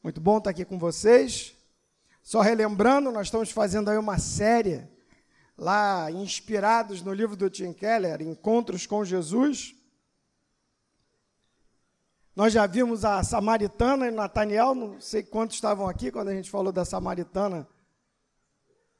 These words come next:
e do Nicodemos, Natanael não, Nicodemos, Natanael é outra.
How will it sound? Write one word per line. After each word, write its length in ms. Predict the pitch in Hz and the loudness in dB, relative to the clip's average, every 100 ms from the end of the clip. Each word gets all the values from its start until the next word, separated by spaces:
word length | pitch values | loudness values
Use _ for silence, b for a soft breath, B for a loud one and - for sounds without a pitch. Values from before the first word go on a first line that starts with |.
| _ _ _ _ _ _ _ _ _ _ _ - | _ _ _ _ _ _ _ _ _ _ _ -14
e 140 | 135 | -10
do 160 | 156 185 | 0 2
Nicodemos, 840 | 185 202 202 165 208 240 214 139 | 2 0 0 0 0 0 -2 -8
Natanael 600 | 151 165 196 185 196 175 | -10 -6 -4 -2 -2 -2
não, 160 | 160 165 | -4 -6
Nicodemos, 840 | 170 170 156 196 214 175 - - _ - | -6 -6 -4 -2 -2 -4 -8 -16 _ -16
Natanael 540 | 185 156 165 165 156 170 | -10 -8 -6 -6 -4 -2
é 60 | |
outra. 460 | 160 190 196 185 | 0 -2 -4 -10